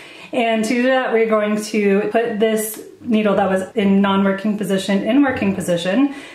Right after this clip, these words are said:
And then we're going to take this next section of needles, which should be easy to see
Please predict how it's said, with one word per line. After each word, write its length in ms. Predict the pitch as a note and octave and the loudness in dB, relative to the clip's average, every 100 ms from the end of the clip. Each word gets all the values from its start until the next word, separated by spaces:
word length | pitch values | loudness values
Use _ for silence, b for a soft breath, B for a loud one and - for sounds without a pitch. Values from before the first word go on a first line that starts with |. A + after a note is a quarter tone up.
| B | B
And 160 | A3+ A#3 | 0 2
then 100 | B3 | 2
we're 120 | B3+ | 0
going 160 | C#4 | 0
to 100 | C#4 | 0
take 220 | C4+ D#4+ D4+ | 0 0 0
this 200 | B3+ C4+ | 0 0
next 260 | D4+ D4+ | -2 -2
section 420 | - C#4+ - C4+ | -4 -4 -2 -2
of 120 | A#3 G#3 | 0 0
needles, 480 | G3+ F#3 F3 A3 | 2 2 2 2
which 160 | A3 G#3 | 0 0
should 180 | B3 G#3 | -2 -2
be 80 | G#3+ | 0
easy 300 | G3+ G3 F#3+ | 0 0 0
to 80 | F#3 | -2
see 500 | - F3+ F#3+ A#3 | -4 -4 -2 -4